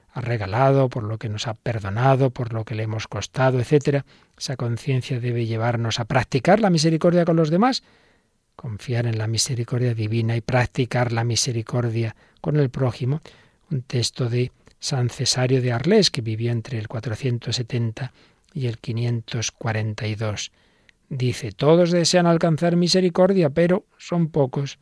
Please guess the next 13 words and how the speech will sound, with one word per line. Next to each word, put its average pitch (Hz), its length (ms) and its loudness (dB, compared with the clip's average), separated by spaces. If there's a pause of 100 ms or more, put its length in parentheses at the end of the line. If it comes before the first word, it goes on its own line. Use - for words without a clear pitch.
(420)
los 139 240 -2
que 113 160 -6
quieren 113 400 -2
practicarla". 113 880 -4 (580)
"Oh, 127 280 0
hombre, 165 300 6
¿con 139 260 2
qué 156 180 4
cara 147 460 2
te 156 100 4
atreves 143 480 6
a 156 80 4
pedir 143 480 2